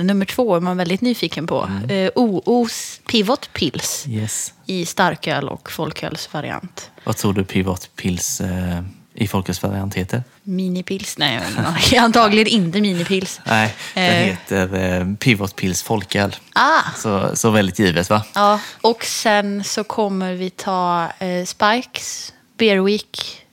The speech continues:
Speaker 1: öl.
Speaker 2: Ja.
Speaker 1: Och sist men inte minst så kommer vi ta samma öl som vi drack förra veckan i
Speaker 2: Mm.
Speaker 1: podden. Eh, Måsen från
Speaker 2: Ja.
Speaker 1: Stigbergets. Minimåsen, babymåsen versus måsen.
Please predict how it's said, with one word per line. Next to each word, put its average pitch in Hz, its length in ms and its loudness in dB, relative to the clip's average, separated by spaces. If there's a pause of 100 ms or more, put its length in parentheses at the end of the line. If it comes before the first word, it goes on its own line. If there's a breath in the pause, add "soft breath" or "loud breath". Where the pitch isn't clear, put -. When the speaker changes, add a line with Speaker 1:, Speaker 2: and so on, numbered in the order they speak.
(220)
Speaker 1:
öl. 226 220 4 (120)
Speaker 2:
Ja. 110 240 0 (1120 loud breath)
Speaker 1:
Och 214 460 -2 (280)
sist - 540 -6
men 196 180 -2
inte 185 300 -4
minst 165 420 -4
så 175 120 -4
kommer 170 300 -4
vi 160 140 -6
ta 156 360 -4
samma 165 380 -6
öl 165 200 -4
som 180 160 -8
vi 180 80 -6
drack 175 400 -4
förra 220 360 -2 (120)
veckan - 300 -6
i 165 140 -4
Speaker 2:
Mm. 120 40 6 (100)
Speaker 1:
podden. - 460 -10
Eh, 185 100 0
Måsen 180 720 0
från 175 180 -4
Speaker 2:
Ja. - 60 0
Speaker 1:
Stigbergets. 156 800 -2 (220)
Minimåsen, 180 720 0
babymåsen 165 760 0
versus 156 560 -8
måsen. 165 540 -6